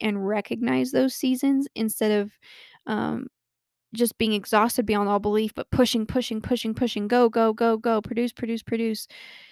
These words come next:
If we can recognize where we're at and adjust to that season,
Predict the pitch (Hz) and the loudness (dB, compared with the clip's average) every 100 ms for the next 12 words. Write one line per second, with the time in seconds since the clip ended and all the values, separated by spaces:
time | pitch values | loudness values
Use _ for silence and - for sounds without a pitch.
0 | - _ 240 220 254 262 208 247 - 294 | -20 _ -4 -2 -2 -2 0 -2 -2 -2
1 | 208 190 262 233 - - 208 208 202 196 | 0 -2 -4 -8 -12 -10 -2 0 2 -2
2 | - 294 320 - - _ - 214 214 226 | -2 -2 0 -2 -8 _ -4 -2 0 0
3 | 240 - - 226 233 - - 262 277 247 | 0 -2 -4 -2 -2 -4 -4 -2 -2 -2
4 | 214 | -4